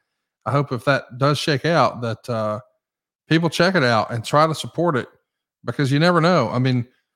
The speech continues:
listen, without the N W A opportunity, and I'm not saying this is all the way it's, it, it shook out or, or how it shook out, but pr-,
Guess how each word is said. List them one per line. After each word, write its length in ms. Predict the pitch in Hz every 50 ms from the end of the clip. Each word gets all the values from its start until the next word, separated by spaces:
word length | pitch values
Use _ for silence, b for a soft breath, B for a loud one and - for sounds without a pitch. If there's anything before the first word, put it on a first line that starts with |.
| _ _ _ _ 120
listen, 340 | 160 160 - 135 110 107 - _ _ _ _ _ _
without 460 | - 135 143 147 131 143 160 170 160
the 100 | - 143 147
N 80 | 156 151
W 240 | 143 131 127 131 135
A 120 | 135 131
opportunity, 720 | 127 123 - - 110 - - 165 160 127 110 110 117 127 -
and 120 | - 127 143
I'm 120 | 170 196
not 160 | 190 156 120
saying 320 | - - 170 160 139 127 127
this 200 | 127 127 - 117
is 120 | 110 113
all 220 | 123 123 123 117
the 80 | 110 110
way 280 | 113 117 117 117 110 107 -
it's, 180 | 107 - - _ -
it, 140 | 123 - -
it 120 | 120 123
shook 280 | - - 139 123 - 123
out 240 | 120 127 131 123 113
or, 160 | 101 98 - -
or 120 | 110 107
how 160 | 139 160 180 151
it 80 | 151
shook 260 | - - 123 117 -
out, 280 | 113 107 117 127 - -
but 160 | 123 120 107 - _ _ _ _ _ _ _ _ _ _ _ _ _ _ _ _ _ _ _ _ _ _
pr-, 160 | - - 160